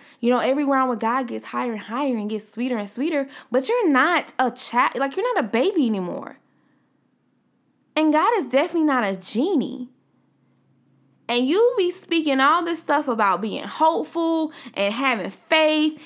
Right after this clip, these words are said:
and God is able to do exceedingly and abundantly above all. But when something doesn't go your way, you're quick to act like a two-year-old brat in God. Grow up.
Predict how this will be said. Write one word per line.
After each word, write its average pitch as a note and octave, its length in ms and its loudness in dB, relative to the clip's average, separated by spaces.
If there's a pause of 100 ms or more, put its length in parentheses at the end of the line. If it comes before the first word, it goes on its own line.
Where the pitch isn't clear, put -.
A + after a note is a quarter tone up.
(160)
and G#3 200 -2
God C#4 200 4
is C#4 100 0
able B3+ 260 0
to B3 140 -4
do G#3+ 160 -4
exceedingly C#4+ 600 0
and G3+ 80 0
abundantly C4+ 500 2
above G3+ 340 0
all. D4+ 260 4
But A#3+ 100 0
when A#3 220 0
something E4+ 440 -2
doesn't C4+ 300 0
go A#3+ 160 0
your A3 260 0
way, G#3+ 200 0 (240)
you're C#5+ 200 0
quick G#4+ 360 -2
to - 160 -2
act F4+ 200 2
like F4+ 240 0
a E4 80 0
two-year-old F#4+ 760 0
brat F4 320 0
in E4+ 160 -2
God. F4 560 -2 (2250)
Grow E4 280 2
up. A#3 500 0